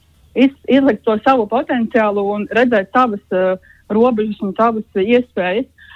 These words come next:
Tāpēc, uh, es ļoti aktīvi, nu, tas, manuprāt, ir svarīgākais, būt ārkārtīgi aktīvam. Un, uh, un foršākais ir tas šajā profesijā, ka tas nemitīgi pieprasa izaugsmi. Arī pēc studiju beigšanas ir jāturpina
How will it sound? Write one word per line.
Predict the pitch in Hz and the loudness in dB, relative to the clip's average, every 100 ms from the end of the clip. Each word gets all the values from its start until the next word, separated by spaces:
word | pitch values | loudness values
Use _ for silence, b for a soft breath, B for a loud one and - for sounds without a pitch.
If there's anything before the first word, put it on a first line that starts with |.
| - | -4
Tāpēc, | 262 254 214 208 214 | -2 0 -2 -2 -2
uh, | 196 208 | -2 -6
es | - 233 | -4 -2
ļoti | 247 240 | -2 -2
aktīvi, | 269 254 202 202 | -4 -2 -2 -2
nu, | 247 | -2
tas, | 247 240 | -2 -2
manuprāt, | 220 202 214 | -2 -4 -4
ir | - | -2
svarīgākais, | 254 202 180 202 196 202 | 0 0 0 -4 -4 -4
būt | 226 262 254 | -2 -2 -2
ārkārtīgi | 226 262 214 202 202 180 208 | -4 -2 -4 -2 -2 -2 -2
aktīvam. | 311 - 233 202 208 240 B B B - 226 | -2 0 0 2 0 -2 B B B 0 2
Un, | 226 | 4
uh, | 214 208 202 - _ _ 220 | 4 2 0 -4 _ _ -4
un | 214 | 0
foršākais | 247 262 - 190 202 202 202 208 | 2 0 0 -2 -2 -6 -2 -4
ir | 214 | -2
tas | 269 - | -4 -2
šajā | 247 202 | -2 -2
profesijā, | 233 269 277 220 202 | -4 -6 -4 -4 -2
ka | 202 | -4
tas | 214 | -2
nemitīgi | 262 269 254 202 196 | 0 0 0 -2 0
pieprasa | 226 277 240 226 185 254 | 0 0 -2 -6 -6 -4
izaugsmi. | 262 196 185 - 247 294 B B - | -2 -2 -2 -4 -4 -6 B B 0
Arī | 262 294 | 2 2
pēc | 226 214 | 0 0
studiju | 262 233 202 190 | 0 2 2 2
beigšanas | 247 339 - 196 202 _ b b _ - | 0 0 -2 -4 -6 _ b b _ 0
ir | 220 - | 0 2
jāturpina | 226 254 294 233 - 208 196 | 2 2 0 -2 -2 0 2